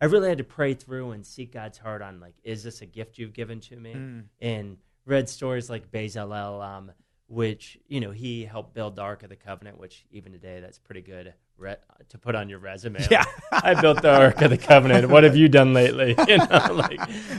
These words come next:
Speaker 1: uh,
Speaker 2: That's funny.
Speaker 1: yeah, so, but it said it ga-, um, that God gave him gifts with his hands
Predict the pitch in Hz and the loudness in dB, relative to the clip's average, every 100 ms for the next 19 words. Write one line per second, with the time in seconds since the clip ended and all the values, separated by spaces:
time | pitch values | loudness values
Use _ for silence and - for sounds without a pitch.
0 | - 160 147 139 131 123 - - - - | 0 4 4 4 0 -4 -8 -8 -12 -12
1 | 190 - 160 120 151 127 120 185 165 143 | -12 0 0 2 2 0 0 2 4 4
2 | 135 - - _ - 156 160 160 - 180 | 0 -6 -20 _ -16 -10 -4 -4 -4 -6
3 | 160 151 156 - 143 135 135 120 127 127 | -6 -8 -12 -10 -10 -8 -10 -10 -10 -10
4 | 131 120 120 117 117 120 - 120 101 92 | -12 -14 -14 -14 -12 -12 -14 -20 -20 -20
5 | _ 110 110 127 151 156 | _ -20 -20 -20 -20 -20